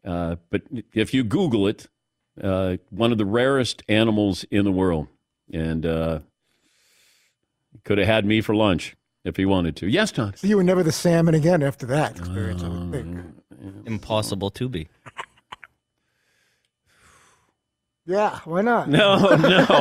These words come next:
Speaker 2: <laughs>
Speaker 1: no, no. By the way, new T-shirt alert.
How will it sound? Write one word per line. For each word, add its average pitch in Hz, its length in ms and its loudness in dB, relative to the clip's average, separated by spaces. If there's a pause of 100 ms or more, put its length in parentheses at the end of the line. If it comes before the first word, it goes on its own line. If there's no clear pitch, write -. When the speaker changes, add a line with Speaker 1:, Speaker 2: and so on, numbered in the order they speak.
(160)
Speaker 2:
<laughs> - 0 -
Speaker 1:
no, 226 880 4 (240)
no. 208 680 4 (1700)
By 202 160 4
the 214 100 2
way, 220 280 4
new 190 180 4
T-shirt 190 600 2
alert. 175 340 4